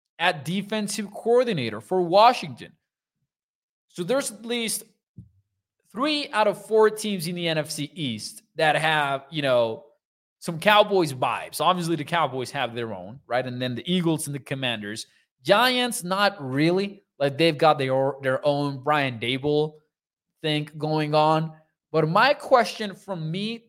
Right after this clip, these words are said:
to you, oh, oh, Mark, Mark, we're gonna talk about it. We're gonna talk about it. Saw your comment, man. Just, just saying, man.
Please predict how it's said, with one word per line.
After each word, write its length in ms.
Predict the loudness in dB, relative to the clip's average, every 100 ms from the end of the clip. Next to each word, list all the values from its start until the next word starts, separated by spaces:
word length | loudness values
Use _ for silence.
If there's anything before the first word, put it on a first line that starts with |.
| -12
to 140 | -6
you, 380 | -4 0 0 2
oh, 220 | 6 6 6
oh, 160 | 4 8
Mark, 400 | 8 8 2 2
Mark, 280 | 4 4 2
we're 180 | 0 0
gonna 200 | 0 -6
talk 280 | 2 2 2
about 260 | -2 -8
it. 60 | -12 _ _ _ _ _ _ -10
We're 80 | -4
gonna 220 | -2 0
talk 260 | 2 2
about 240 | 2 -2 -2
it. 140 | -8
Saw 180 | 0 2
your 160 | 2 -2
comment, 380 | -2 -2 -2
man. 180 | -6 -8
Just, 220 | -10 -14 -10
just 160 | -4
saying, 300 | 0 0 0
man. 260 | -4 -6